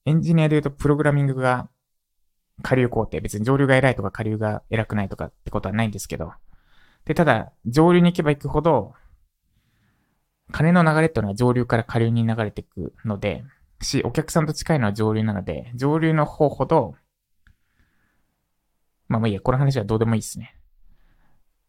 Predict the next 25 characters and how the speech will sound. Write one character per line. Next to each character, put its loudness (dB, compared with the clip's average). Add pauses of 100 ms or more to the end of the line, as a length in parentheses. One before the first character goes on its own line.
(580)
そ -2
う、 2
な 2
ん 0
で、 -4
上 4
流 4
だ 0
け -2
で -4
き -4
る 2
よ 0
う 0
な 2
仕 -10
組 -2
み 0
を 0
回 0
し、 -18
や 0
り -2
つ -12
つ、 -4